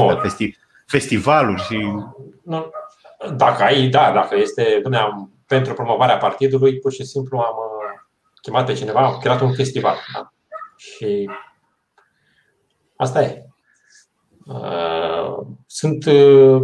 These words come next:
Speaker 2: costuri pe care poți să le deduci, probabil că primești o listă ca la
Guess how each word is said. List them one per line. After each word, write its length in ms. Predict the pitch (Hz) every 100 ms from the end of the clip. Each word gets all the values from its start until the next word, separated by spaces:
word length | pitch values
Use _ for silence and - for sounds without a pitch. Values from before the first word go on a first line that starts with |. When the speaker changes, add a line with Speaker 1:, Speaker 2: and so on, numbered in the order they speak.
| -
Speaker 2:
costuri 340 | 196 196 165
pe 100 | -
care 260 | - 160 - - -
poți 300 | 202 196 -
să 80 | 110
le 120 | 107
deduci, 600 | 110 131 127 - - _ _
probabil 260 | - 131 131
că 140 | 135
primești 360 | 127 143 143 -
o 80 | 135
listă 300 | 139 - -
ca 100 | 98
la 220 | 98 95